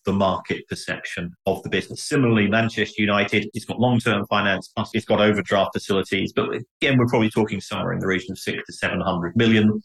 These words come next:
When Manchester United was originally acquired by the, the new owners, D C M was very, very suspicious of the business model. And therefore, we had some P I K loans at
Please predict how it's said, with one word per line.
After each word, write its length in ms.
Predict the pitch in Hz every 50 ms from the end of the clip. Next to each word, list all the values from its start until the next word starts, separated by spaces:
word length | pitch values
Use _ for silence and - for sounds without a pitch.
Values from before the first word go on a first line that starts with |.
| _ -
When 440 | 110 104 117 127 135 135 135 131 123 123 123
Manchester 500 | 123 123 120 117 - - 104 - - 107
United 400 | 107 104 101 101 95 - - 101 - -
was 120 | 98 - 98
originally 580 | 95 92 101 107 104 - - - 85 82 80
acquired 640 | - - - _ - 113 110 107 101 90 82 - - - _ -
by 280 | 104 107 117 113 110
the, 220 | - 101 98 - -
the 80 | - 95
new 240 | 95 92 92 95
owners, 340 | 90 87 90 101 107 - - _
D 140 | - 139 131
C 260 | - - - 117 110
M 180 | 104 107 104 104
was 200 | 98 98 95 - -
very, 280 | 110 101 98 98 98
very 280 | 98 104 95 92 87 87
suspicious 920 | - - - 90 - - - 107 214 - - 80 - - - - - - _
of 360 | 120 117 113 110 107 104 104 - - - - _ -
the 120 | - -
business 380 | - 220 208 - - 180 - -
model. 360 | 190 190 - 117 113 - -
And 100 | 202 202
therefore, 280 | 117 113 107 110 104 95
we 80 | 101
had 140 | 101 95 -
some 180 | - - 98 92
P 220 | - - 107 98
I 180 | 90 90 87 -
K 220 | - 98 107 104
loans 480 | 95 90 85 85 80 82 92 - - - -
at 100 | 101 95